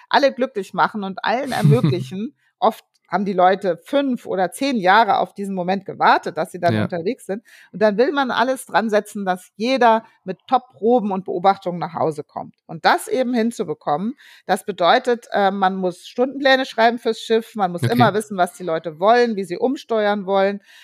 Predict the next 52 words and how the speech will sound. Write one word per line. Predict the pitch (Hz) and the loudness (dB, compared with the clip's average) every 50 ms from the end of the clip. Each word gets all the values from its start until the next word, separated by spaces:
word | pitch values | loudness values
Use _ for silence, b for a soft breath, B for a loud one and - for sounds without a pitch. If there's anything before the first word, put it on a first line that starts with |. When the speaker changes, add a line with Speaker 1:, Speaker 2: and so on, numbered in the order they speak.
| b b | b b
Speaker 1:
Man | 202 208 | -4 0
muss | 208 220 214 | 0 0 -2
mit | 196 190 | -2 -6
dem | 180 165 | -8 -4
Kapitän | - 196 170 175 170 - - 247 269 277 233 | -4 -6 -6 -6 -10 -8 -4 -2 -2 -2 -2
immer | 208 208 190 180 | 0 0 0 -2
verhandeln, | - - 180 185 190 202 208 208 202 180 | 0 0 0 2 2 0 0 0 0 0
was | 165 160 - - | -2 -2 -4 -6
geht | - 170 165 - | -12 -12 -12 -2
noch, | 196 233 247 254 247 247 - | 2 4 4 4 4 2 -4
wie | 202 | -6
können | 196 - 185 185 185 | -4 -4 -4 -4 -2
wir | 180 | -2
was | 170 175 - _ | -2 -4 -4 _
beschleunigen, | - 262 - - - 202 208 208 208 202 190 196 185 | -10 -12 -10 -4 0 2 2 2 2 0 -4 -6 -6
wie | 185 | -6
können | - 214 202 | -6 -4 -4
wir | 233 226 | -4 -4
Zeit | - - 196 185 196 190 | -4 -2 0 0 0 -2
sparen. | - _ _ 196 185 190 190 190 185 b b b b b b | -8 _ _ -2 0 0 0 -4 -8 b b b b b b
Und | b 196 214 | b 0 0
da | 220 | 2
muss | 220 247 254 - | 2 0 -2 0
man | 233 226 214 | -2 -2 0
auch | - - - | -2 -4 -4
immer | - 226 247 240 113 | -2 0 2 2 4
aufpassen, | 147 240 - - _ 202 196 - - 214 202 | 4 2 0 0 _ -2 -2 -2 -4 -8 -6
dass | 196 190 - | -6 -6 -6
die | - - 202 | -8 -12 -6
Leute | 190 185 190 214 226 233 202 | -2 0 0 2 0 -2 -8
sich | 185 202 180 | -8 -10 -10
nicht | 190 170 - _ _ | -10 -12 -14 _ _
überarbeiten, | 240 285 349 403 - - - 120 151 160 175 165 165 175 - 226 233 | -2 0 2 2 2 2 2 2 2 4 2 0 0 -2 -4 -8 -4
weil, | 220 190 190 190 190 B B | 0 0 0 0 -4 B B
Speaker 2:
Mhm. | 113 120 117 113 123 131 139 | -2 0 2 2 2 2 2
Speaker 1:
äh, | 208 202 190 170 - | 2 2 2 2 2
man | 196 208 208 190 | -2 -4 -4 -2
sagt | - 190 220 277 - - - | 0 0 0 0 0 -2 -4
halt | 254 202 180 - | -2 -2 -2 -2
oft | - 185 202 202 - _ _ | -2 -4 -4 -4 -6 _ _
immer | 214 190 196 185 | -6 -2 0 2
leicht, | 180 165 175 202 233 - _ | 4 4 4 4 2 -2 _
„Oh, | 214 220 214 | 0 0 0
ich | 220 240 | 0 -2
hab | 220 - | -6 -2
nur | 240 240 214 - | 0 -2 0 2
einmal | - 254 285 311 302 226 226 240 240 | 2 2 0 0 0 2 2 2 2
diese | 208 202 190 196 - | 2 0 -4 -4 -4
Expedition, | 185 185 - - 202 190 190 - 196 | -4 -6 -6 -8 -8 -6 -6 -6 -8
ich | 208 - - | -8 -8 -4
will | 220 | -4
jetzt | 247 240 - | -4 -4 -4